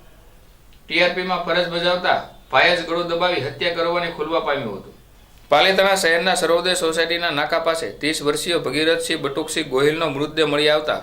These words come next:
ચકચાર મચી જવા પામી હતી, જેના પગલે પોલીસ કાફલો ઘટના સ્થળે દોડી જઈ તપાસ હાથ ધરી હતી, જેમાં પોસ્ટમોર્ટમ રિપોર્ટ આવતા મરણ જનાર ભગીરથસિંહનું ગળું દબાવી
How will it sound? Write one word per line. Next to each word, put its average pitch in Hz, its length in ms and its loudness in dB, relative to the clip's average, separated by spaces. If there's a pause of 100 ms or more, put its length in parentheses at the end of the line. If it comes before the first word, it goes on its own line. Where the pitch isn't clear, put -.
(100)
ચકચાર 135 320 -2
મચી 147 240 -2
જવા 147 220 4
પામી 127 360 -2
હતી, - 180 -18 (480)
જેના 151 240 0
પગલે 170 300 0
પોલીસ 160 320 -2
કાફલો 160 300 0
ઘટના 147 340 -4
સ્થળે 165 300 -2
દોડી 156 240 0
જઈ 147 200 0
તપાસ 143 320 -2
હાથ 147 180 -2
ધરી 113 240 -4
હતી, - 160 -16 (500)
જેમાં 156 240 0
પોસ્ટમોર્ટમ 160 600 -2
રિપોર્ટ 165 300 0
આવતા 165 260 0
મરણ 143 320 -2
જનાર 156 320 -2
ભગીરથસિંહનું 156 680 -2
ગળું 151 240 -2
દબાવી 156 320 0